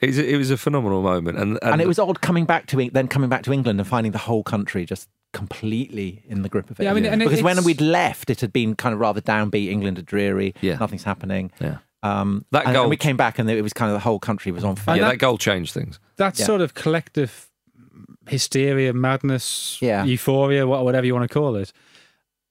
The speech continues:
Speaker 3: I mean, it's easy for us to think that's a, a modern phenomenon, something of a sort of televisual age, that you need, you need television to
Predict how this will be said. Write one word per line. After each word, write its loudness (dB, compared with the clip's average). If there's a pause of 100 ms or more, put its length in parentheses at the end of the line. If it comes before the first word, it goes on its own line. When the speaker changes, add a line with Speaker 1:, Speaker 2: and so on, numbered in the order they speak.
Speaker 3:
I 2
mean, 0
it's -2
easy 0
for -2
us -2
to -6
think 0
that's -2
a, 0 (300)
a -2
modern 0
phenomenon, -2
something 0
of -2
a -2
sort -4
of 0
televisual 0
age, 0
that -2
you 0
need, 0 (280)
you 2
need 2
television 0
to -4